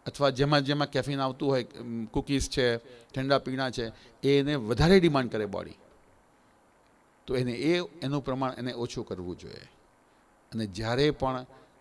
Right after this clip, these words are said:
એ પિત્તવાળો વ્યક્તિ જમવા બેસે તો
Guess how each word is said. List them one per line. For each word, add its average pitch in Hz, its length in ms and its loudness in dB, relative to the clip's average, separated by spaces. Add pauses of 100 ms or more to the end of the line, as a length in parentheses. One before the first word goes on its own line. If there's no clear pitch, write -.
(400)
એ 120 340 0 (440)
પિત્તવાળો 127 480 0
વ્યક્તિ 120 320 -2
જમવા 123 360 0
બેસે 90 440 -4 (720)
તો - 140 -6